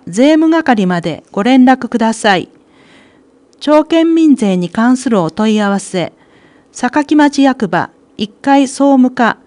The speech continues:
税務係、電話八二の三一一一、内線一四三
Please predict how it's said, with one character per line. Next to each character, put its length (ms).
税 240
務 140
係、 460
電 340
話 200
八 340
二 220
の 220
三 360
一 340
一 280
一、 340
内 240
線 460
一 280
四 260
三 360